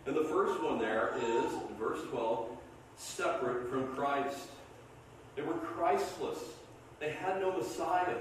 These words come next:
They had no hope of a Redeemer. They were separated from Christ. Secondly,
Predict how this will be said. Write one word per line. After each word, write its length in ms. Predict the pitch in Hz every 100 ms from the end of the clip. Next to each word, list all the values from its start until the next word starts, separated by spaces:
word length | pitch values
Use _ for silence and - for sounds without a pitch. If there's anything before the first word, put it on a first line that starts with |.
| -
They 100 | 277
had 220 | 339 339 -
no 160 | -
hope 340 | 359 370 - -
of 120 | -
a 20 |
Redeemer. 680 | 139 135 - 170 190 - - - -
They 100 | 156
were 140 | 156
separated 680 | 151 - 180 170 147 123 -
from 160 | 123 123 -
Christ. 460 | 160 170 - -
Secondly, 420 | 185 202 - 113